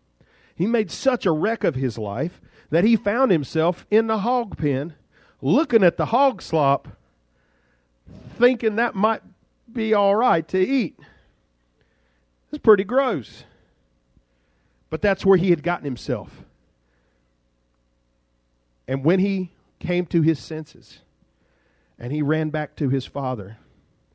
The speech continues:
did his father treat him as a hired servant? Did his father treat him as second class? Did his father say, "Okay, you can come back, but you're not my son, you just have to be a servant"?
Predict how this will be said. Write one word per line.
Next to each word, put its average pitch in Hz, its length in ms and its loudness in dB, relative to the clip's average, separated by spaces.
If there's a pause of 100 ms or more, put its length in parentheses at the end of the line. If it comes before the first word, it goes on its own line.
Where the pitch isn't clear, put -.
(400)
did 143 140 0
his 147 160 -2
father 151 320 0
treat 151 300 -6
him 147 180 -6
as 131 100 -6
a 131 80 -8
hired 135 320 -8
servant? 135 560 -8
Did 135 160 -2
his 127 120 -8
father 143 280 -2
treat 139 280 -6
him 143 160 -8
as 131 60 -10
second - 340 -12
class? 139 400 -12 (360)
Did 151 120 -4
his 156 100 -10
father 160 320 -2
say, 151 240 -2
"Okay, 160 320 -4
you 143 180 -4
can 147 120 -10
come 147 220 0
back, 147 220 -4
but - 160 -16
you're 139 60 -2
not 139 300 -4
my 117 100 -8
son, 135 460 -4
you 127 120 -4
just 120 200 -10
have 120 100 -6
to - 80 -18
be 113 100 -8
a 110 40 -10
servant"? 110 420 -8